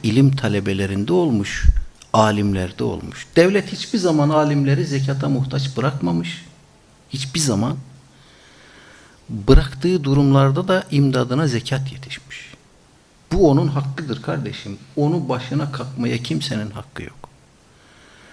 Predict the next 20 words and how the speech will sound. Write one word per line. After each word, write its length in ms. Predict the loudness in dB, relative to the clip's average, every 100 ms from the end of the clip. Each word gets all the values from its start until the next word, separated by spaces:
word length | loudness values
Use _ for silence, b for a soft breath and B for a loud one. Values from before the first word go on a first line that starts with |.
| B B B 4
Ama 240 | 4 6
biz 200 | 2 4
bu 60 | 4
müesseseyi 640 | 6 4 0 -2 0 2
nasıl 220 | 2 0 -4
çalıştırıyoruz? 960 | -6 -6 -8 -10 -8 -8 -8 -12 -16 -20 _ _ _ _ _ b b b b b
Zekatlarımızı 960 | 2 2 2 -2 0 0 2 2 2 4
nereye 280 | 4 2
harcıyoruz? 920 | 0 -2 -4 -4 -2 -2 -4 -8 -16 -20 -16
Sivrisinek 840 | -8 -4 -2 0 -2 0 0 0
öldürmekle 600 | 0 2 2 2 0 -2 -8
meşgulüz. 600 | -8 -10 -14 -16 -16 -10 -2
Bataklık 580 | 0 0 -2 -6 -10 -10
kurutmaya 580 | -10 -10 -6 2 2 2
çalışmıyoruz. 960 | -2 -4 -4 -6 -8 -8 -10 -16 -20 -10
Sivrisinekleri 880 | -4 -2 0 0 -2 -2 -4 -2 0
öldürüyoruz. 680 | -2 -4 -10 -12 -14 -16 -8 2
Bu 100 | 4
ümmetin 640 | 6 2 0 2 2 2 B B -6
tarih 400 | 2 4 4